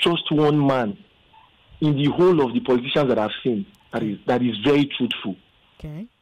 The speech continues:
Speaker 1: Atiku, somebody needs to shake him. Because after now, if Atiku lose, lose, where will he go? He will run again and defect to A P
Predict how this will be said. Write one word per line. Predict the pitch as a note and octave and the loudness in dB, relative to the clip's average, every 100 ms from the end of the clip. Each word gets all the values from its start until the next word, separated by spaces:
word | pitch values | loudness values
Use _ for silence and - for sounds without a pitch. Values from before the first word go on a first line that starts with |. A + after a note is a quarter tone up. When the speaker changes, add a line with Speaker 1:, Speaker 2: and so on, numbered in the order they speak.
| - | -4
Speaker 1:
Atiku, | E3 - G#3 G3 - | -2 -2 -2 0 2
somebody | G#3 G3+ F#3 | 4 4 4
needs | F#3 D#3+ | 2 2
to | - | 0
shake | B2+ - D3 C#3+ | 0 2 2 0
him. | C#3 G2+ F#2 _ _ | -2 -2 -6 _ _
Because | - G3+ G3 G3+ | -2 0 0 0
after | A#3 - A#3+ A3+ | -2 0 0 2
now, | G3 E3 A2+ - _ - | 2 2 -2 -6 _ -2
if | B3+ B3+ | 0 2
Atiku | A#3 C#4+ - D4 | 0 0 2 4
lose, | A#3+ G3 B2+ - - _ _ _ _ _ _ _ _ - | 6 4 0 -6 -16 _ _ _ _ _ _ _ _ 0
lose, | D4 A#3+ F#3+ | 2 4 4
where | C4+ C4+ | 2 2
will | G3+ | 2
he | G3 | 2
go? | E3+ D#3+ | 2 2
He | B2 | 2
will | G3+ G3 | 2 4
run | G#3 G#3+ | 4 4
again | E3 F3+ | 2 2
and | E3 C3+ B2+ | 2 -2 -8
defect | C3 - E3 D3+ | -8 -2 -2 2
to | C#3 | 0
A | |
P | C3 B2 | 0 -6